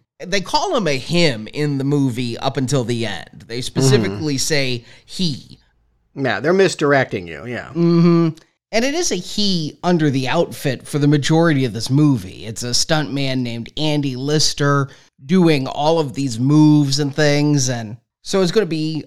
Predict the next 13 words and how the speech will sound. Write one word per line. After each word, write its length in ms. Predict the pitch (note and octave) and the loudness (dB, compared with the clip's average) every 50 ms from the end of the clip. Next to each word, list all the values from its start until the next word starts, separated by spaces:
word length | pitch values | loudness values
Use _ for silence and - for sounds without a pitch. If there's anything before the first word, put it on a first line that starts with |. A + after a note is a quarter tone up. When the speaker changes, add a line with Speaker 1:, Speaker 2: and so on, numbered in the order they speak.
| - | -6
Speaker 1:
a 240 | - D3+ D3 C#3 B2 B2 | -4 -4 -4 -4 -6 -8
shock, 640 | - - - - - D3 C3+ D3+ C#3+ D3 D3 - - | -8 -6 -4 -2 -2 -2 -2 0 -2 -2 -4 -4 -6
supposedly, 760 | - - C#3 A#2+ D3+ D3 D3+ C#3+ C#3 C#3+ C#3+ C#3+ C#3 C#3+ C#3+ | -4 -4 -4 -2 0 0 0 0 0 -2 -2 0 0 0 0
when 400 | C#3 B2 A#2+ B2+ A#2+ A#2+ A#2+ A#2 | -2 -2 -6 -8 -8 -8 -10 -10
they 160 | A2+ A#2+ A#2 A#2 | -10 -10 -10 -10
take 300 | - - F3 D#3+ B2+ - | -4 -2 -2 -2 -2 -6
the 60 | - | -8
mask 460 | B2+ C#3 C#3+ C#3+ C#3 C#3+ C#3+ - - C#3+ | -6 -6 -4 -4 -4 -4 -4 -4 -4 -4
off. 340 | B2+ B2 C3 C3 A#2+ - C3+ | -4 -2 -4 -4 -6 -8 -10
And 80 | - | -10
it's 140 | - A#2+ - | -10 -12 -12
this 180 | - A#2+ A2 C#3+ | -10 -8 -4 -2
actress, 500 | C3+ D3 C#3+ - C#3 C3+ C3 - - | -2 -2 -2 -4 -4 -4 -2 -4 -4